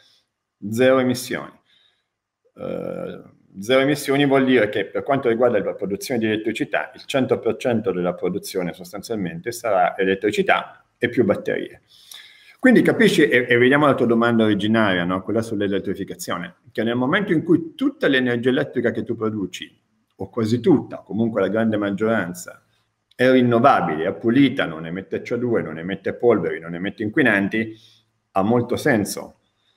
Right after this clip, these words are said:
utilizzare quanta più elettricità possibile anche a livello di consumo finale. Noi oggi usiamo l'elettricità non solo per accendere, eh,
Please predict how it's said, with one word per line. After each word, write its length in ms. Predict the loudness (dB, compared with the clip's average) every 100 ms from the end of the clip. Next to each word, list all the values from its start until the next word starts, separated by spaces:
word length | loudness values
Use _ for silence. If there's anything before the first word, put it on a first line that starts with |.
| _ -10
utilizzare 760 | -8 -4 -4 0 2 4 2 0
quanta 360 | -2 0 -2
più 180 | -2 2
elettricità 560 | 2 2 -2 -2 -2 -2
possibile 920 | -4 -8 -10 -6 0 0 -2 -12 _ _ _ _ _ _
anche 260 | -4 0 2
a 20 |
livello 320 | 4 4 2
di 120 | 0 0
consumo 380 | -4 -4 -8
finale. 500 | -8 -6 -6 -6 -14 _ _ _
Noi 220 | -4 0
oggi 220 | 0 0
usiamo 240 | 0 0 0
l'elettricità 540 | -2 -2 -4 -2 -2
non 180 | 0 -2
solo 300 | 0 2 2
per 340 | 0 0 -2 -16 -20 _ _
accendere, 640 | -20 -6 -2 0 0 0 0
eh, 560 | -4 -6 -6 -8 -12